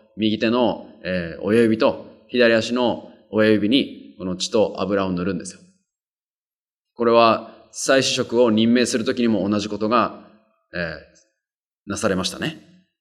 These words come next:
だから、古い自分に死ぬってことですよ。そして、贖われて、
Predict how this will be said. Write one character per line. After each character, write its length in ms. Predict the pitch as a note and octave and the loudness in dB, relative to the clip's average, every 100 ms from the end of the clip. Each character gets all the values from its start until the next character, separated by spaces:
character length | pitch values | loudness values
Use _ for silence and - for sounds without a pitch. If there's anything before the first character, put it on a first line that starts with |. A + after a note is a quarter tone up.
| _ _ _ _ _ _ _ _ _ - | _ _ _ _ _ _ _ _ _ -2
だ 100 | B2 | 2
か 80 | A2 | 4
ら、 420 | G#2+ F#2+ - - _ _ _ | 4 2 -4 -20 _ _ _
古 240 | - B2+ | 0 6
い 600 | C3+ G#2 - - - - _ | 6 6 0 -10 -18 -20 _
自 160 | A2+ | -4
分 200 | G#2+ A2 | 0 2
に 500 | A2 A2+ - - - - | 2 0 -4 -16 -20 -12
死 220 | - A#2 | -2 4
ぬ 80 | C#3+ | 4
っ 20 | |
て 120 | - | 2
こ 80 | F#2 | -4
と 60 | |
で 80 | D#2 | -8
す 80 | - | -16
よ。 60 | - _ _ _ _ _ _ _ _ _ | -20 _ _ _ _ _ _ _ _ _
そ 100 | A2+ | -4
し 60 | A#2 | -2
て、 120 | G#2+ | 0
贖 220 | A2 A#2+ C3+ | 2 4 6
わ 100 | C#3 | 6
れ 80 | A#2+ | 4
て、 380 | B2+ A#2 - | 4 0 -2